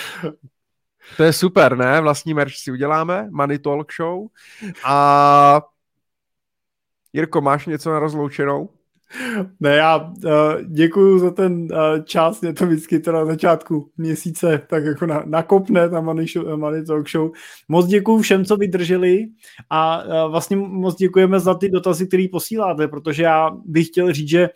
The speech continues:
Speaker 2: eh, tu naší show vlastně z velké části vytváříte vy jako diváci. My ne-, ne-, s Michalem nemáme žádnej pevně daný itinerář té naší show, to jste asi poznali.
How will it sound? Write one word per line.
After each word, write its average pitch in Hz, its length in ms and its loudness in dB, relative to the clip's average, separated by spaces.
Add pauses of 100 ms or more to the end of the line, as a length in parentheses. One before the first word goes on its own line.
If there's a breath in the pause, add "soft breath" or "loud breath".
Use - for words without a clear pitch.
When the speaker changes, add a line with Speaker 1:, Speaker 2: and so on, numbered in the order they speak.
(480 soft breath)
Speaker 2:
eh, 151 40 -2
tu 175 140 -10
naší 175 320 -2
show 180 340 2
vlastně 160 440 -2 (440 loud breath)
z 143 100 -6
velké 165 360 0
části 165 420 0
vytváříte 160 720 0
vy 147 140 2
jako 156 460 0
diváci. 147 760 0 (160)
My 147 300 -8
ne-, 139 260 -8
ne-, 131 160 -6
s - 20 -8
Michalem 160 500 0
nemáme 151 400 0
žádnej 147 400 0
pevně 151 300 -2
daný 160 220 0
itinerář 143 720 -2
té 165 100 -16
naší 147 240 -10
show, 143 200 -6
to 143 100 -16
jste - 180 -6
asi 151 200 -4
poznali. 139 480 -4